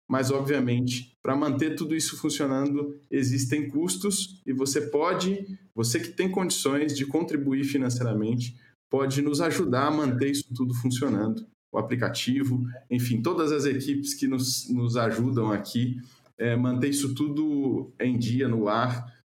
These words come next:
Então, lá no site do Fundamentos, fundamentos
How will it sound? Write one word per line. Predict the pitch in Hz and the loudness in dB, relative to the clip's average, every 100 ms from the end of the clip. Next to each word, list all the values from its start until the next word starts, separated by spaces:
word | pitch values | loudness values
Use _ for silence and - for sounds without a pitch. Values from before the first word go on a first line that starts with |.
| _ | _
Então, | 107 - 131 131 - - | -4 0 0 -2 -6 -2
lá | 120 143 160 | 2 2 2
no | 156 | 0
site | - - 131 135 - | 0 2 2 2 -2
do | 117 | -4
Fundamentos, | 120 123 120 117 127 127 - - - _ - | -2 0 0 2 0 -2 -6 -10 -16 _ -8
fundamentos | 113 113 110 113 120 120 - - | -2 0 0 0 0 -2 -6 -10